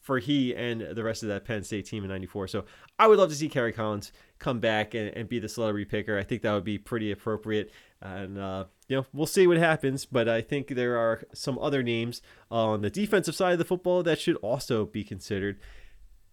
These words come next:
And I'm gonna stick with the linebackers. How about Paul Posluszny? I forget. Is he still playing in the N F L? I thought he retired. <laughs> And if he did,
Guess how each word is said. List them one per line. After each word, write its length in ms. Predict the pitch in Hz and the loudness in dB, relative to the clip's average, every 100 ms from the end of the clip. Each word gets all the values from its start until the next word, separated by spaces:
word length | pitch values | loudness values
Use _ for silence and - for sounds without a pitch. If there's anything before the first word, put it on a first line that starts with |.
| _ - | _ -4
And 100 | 175 | 2
I'm 120 | 240 | 4
gonna 120 | 320 220 | 6 4
stick 200 | 240 240 | 2 0
with 100 | 156 | 2
the 80 | |
linebackers. 760 | 113 120 135 107 90 98 90 - | 4 4 4 4 2 -2 -8 -6
How 160 | 120 339 | 0 6
about 180 | 508 - | 6 6
Paul 260 | 214 226 | 2 2
Posluszny? 580 | 220 160 107 127 107 92 | 2 0 2 0 0 -4
I 80 | 123 | -4
forget. 320 | - 240 123 | -4 2 2
Is 100 | - | 2
he 100 | 247 | -2
still 160 | - 403 | 0 0
playing 300 | - 196 196 | 2 4 4
in 100 | 196 | 4
the 100 | 190 | 2
N 100 | 190 | 2
F 120 | 185 | 0
L? 300 | 185 196 - | 0 0 -6
I 120 | - | -8
thought 300 | 170 254 262 | -4 -2 -2
he 120 | - 233 | 0 0
retired. 580 | 180 - 120 87 80 - | 0 0 -2 -2 -6 -6
<laughs> 40 | 175 | -2
And 220 | - 165 | 4 6
if 120 | 180 | 6
he 80 | 196 | 4
did, 380 | - 254 240 | 2 2 2